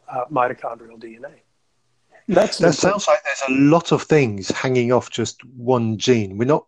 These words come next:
Speaker 2: really saying that that gene is responsible for all of those things, are we?
Speaker 1: Oh, no, no, no, no. Uh, certainly, certainly not. But there does appear,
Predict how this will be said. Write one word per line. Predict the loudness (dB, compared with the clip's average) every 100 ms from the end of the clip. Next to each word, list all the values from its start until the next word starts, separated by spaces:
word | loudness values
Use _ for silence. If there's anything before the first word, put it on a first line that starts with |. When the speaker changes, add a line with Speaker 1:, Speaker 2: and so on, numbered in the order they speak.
| -10
Speaker 2:
really | -2 4 6 6 4 2
saying | 2 0 0 -2
that | -4 -4 -16 _ _ _
that | -2 -2 -2
gene | 0 2 0 -4 -8 -10 -10
is | -6
responsible | -6 -4 -4 -4 -6 -8
for | -8 -4 4
all | 4 4 0
of | -4
those | -4 -4
things, | -4 -6 -8 -14
are | -8
we? | -8 -8 _ -2 2
Speaker 1:
Oh, | 4
no, | 4
no, | 2 2
no, | 0 -10 _ -18
no. | -14 -14 -14 -10
Uh, | -8 -8
certainly, | -10 -10 -10 -10 -14 -16 _ -20 -14 -12
certainly | -4 -4 -4 -10 -12
not. | -10 -12 -14 _ _ -20 _ -20 _ -10 -10 0
But | 2 2 -2 -16 -20 -20 _
there | -12 -6 0 2 2
does | 0 0
appear, | -4 -12 -12 -10 -8 -8